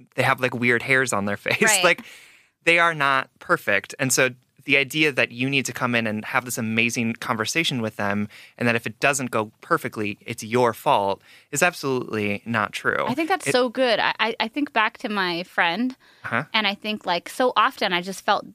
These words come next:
Speaker 2: I d-, I wasn't good enough, I wasn't cool enough, I made it awkward, you know, like, I made this car ride quiet or whatever. And then I look back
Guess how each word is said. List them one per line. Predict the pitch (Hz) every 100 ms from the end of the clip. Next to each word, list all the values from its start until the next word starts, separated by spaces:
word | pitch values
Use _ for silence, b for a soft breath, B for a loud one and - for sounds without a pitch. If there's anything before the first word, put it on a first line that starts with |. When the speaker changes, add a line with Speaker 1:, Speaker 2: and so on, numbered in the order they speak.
| -
Speaker 2:
I | 196
d-, | 196 -
I |
wasn't | 208 240 240
good | 220
enough, | 202 202 185
I | -
wasn't | 180 220 240 220
cool | 220 190
enough, | 185 185 185 B B B -
I | 196 226
made | 247 247
it | -
awkward, | 190 202 208 190 -
you | 214 214
know, | 190
like, | 180 175 - _ _ _ _ _ -
I | 208
made | 226 233 226
this | 233
car | - 220
ride | 202 196
quiet | - 180 180
or | 185
whatever. | 180 180 185 -
And | 214
then | 262 285
I | 262
look | 254 -
back | 294 294 262